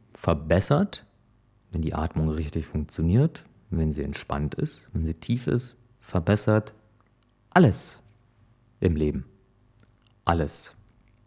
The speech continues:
Ja? Klarheit, Energielevel, Gelassenheit,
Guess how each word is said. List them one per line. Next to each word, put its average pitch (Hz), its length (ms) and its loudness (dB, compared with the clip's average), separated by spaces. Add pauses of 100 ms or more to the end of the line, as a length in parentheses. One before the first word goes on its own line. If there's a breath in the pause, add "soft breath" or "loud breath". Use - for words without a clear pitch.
(260)
Ja? 120 240 6 (1400 soft breath)
Klarheit, 87 840 4 (240)
Energielevel, 85 1160 4 (1200)
Gelassenheit, 80 1080 0